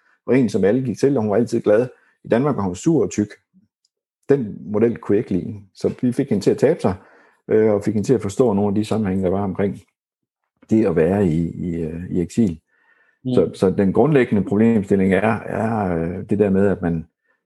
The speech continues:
Speaker 1: at man har en, en, en del af sig selv, som, som man ikke er, er, er glad for, og som er sådan eksil-hybriddelen,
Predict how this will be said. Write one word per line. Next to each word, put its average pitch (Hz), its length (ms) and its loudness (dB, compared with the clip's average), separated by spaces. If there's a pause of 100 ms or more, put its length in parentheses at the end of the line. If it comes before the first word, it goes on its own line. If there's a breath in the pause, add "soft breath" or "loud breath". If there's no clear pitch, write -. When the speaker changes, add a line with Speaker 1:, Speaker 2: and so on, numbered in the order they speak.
Speaker 1:
at 78 140 -4
man 87 180 -2
har 98 220 2
en, 80 460 -4
en, 92 360 -2 (920)
en 95 420 -4
del 110 260 4
af 82 100 0
sig 90 120 -4
selv, 117 240 2
som, 85 460 -4
som 92 140 -2
man 90 140 2
ikke 107 200 2
er, 82 100 0
er, 87 300 -2
er 90 160 -2
glad 92 180 0
for, 90 220 -6 (100)
og 92 120 -14
som 92 200 -2
er 90 60 -2
sådan 92 220 0
eksil-hybriddelen, 90 1600 -2